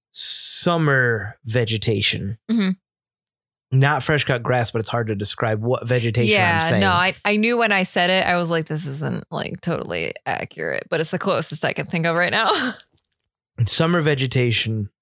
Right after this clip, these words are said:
Speaker 1: warm breeze. There's a hint of this mintiness at the beginning too.
Speaker 2: If you say so.
Speaker 1: This kind of, this kind of cold back end when you taste it.
Speaker 2: Mm-hmm.
Speaker 1: Like, it's not cold, but it gives you this cold feeling on your tongue.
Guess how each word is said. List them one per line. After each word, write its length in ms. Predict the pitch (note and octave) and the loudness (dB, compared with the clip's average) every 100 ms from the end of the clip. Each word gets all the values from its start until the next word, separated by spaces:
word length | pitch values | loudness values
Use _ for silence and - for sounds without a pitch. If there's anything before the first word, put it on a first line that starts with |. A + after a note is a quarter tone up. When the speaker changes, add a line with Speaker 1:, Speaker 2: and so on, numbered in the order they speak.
| _ _ _ _ | _ _ _ _
Speaker 1:
warm 360 | - C3+ E3+ E3+ | -2 0 2 4
breeze. 260 | D#3 D3 C3 | 4 4 4
There's 140 | D3 | 2
a 60 | D3+ | 2
hint 240 | G3+ A3+ | 2 0
of 80 | A#3+ | 0
this 160 | G3 | 0
mintiness 600 | - C#3 E3+ F3 D3 B2+ A#2+ | 2 2 2 2 2 2 0
at 80 | |
the 60 | A2 | 0
beginning 340 | A#2+ A#2 A2 | 0 2 0
too. 340 | G#2+ C3+ G2+ - _ _ _ _ _ _ _ - | 0 0 0 -2 _ _ _ _ _ _ _ -6
Speaker 2:
If 100 | A4+ | -2
you 80 | A4 | -2
say 140 | - F3+ | -2 -2
so. 140 | G3 | 0
Speaker 1:
This 120 | D3+ | 0
kind 280 | - D#3+ D#3 | 2 0 2
of, 200 | D3 A#2+ | 0 -2
this 180 | - D3 | -2 -2
kind 260 | - - E3 | -2 0 0
of 140 | C#3+ | 0
cold 640 | - - D#3 D#3+ E3+ C#3 - - - _ _ _ _ _ | -4 0 0 2 0 -4 -12 -20 -20 _ _ _ _ _
back 300 | E3 E3 E3 | 0 2 2
end 360 | F3+ F#3 F#3+ - _ _ | 0 0 -2 -8 _ _
when 160 | F3 F#3 | -2 -2
you 80 | |
taste 400 | F#3+ G3+ G3 - | 0 0 0 0
it. 220 | G#3+ G#3 _ A#3+ | -2 -2 _ -2
Speaker 2:
Mm-hmm. 200 | A#3 G#3 - - | -2 -2 -6 -2
Speaker 1:
Like, 140 | D#3+ | 0
it's 140 | E3 | 2
not 180 | G#3+ F3 | 0 -2
cold, 400 | - - F3 D#3+ | -4 0 2 2
but 100 | C3+ | 2
it 140 | A#2+ A#2 | 0 0
gives 180 | C#3 | 0
you 140 | C#3 D3 | 2 2
this 180 | C3+ - | 0 -4
cold 440 | - D3+ D3 D3 | -4 0 0 0
feeling 380 | - D3 D#3 D#3+ | -4 -2 0 2
on 100 | D#3+ | 0
your 120 | E3+ | -2
tongue. 360 | D#3+ F#3 F#3+ | -2 0 0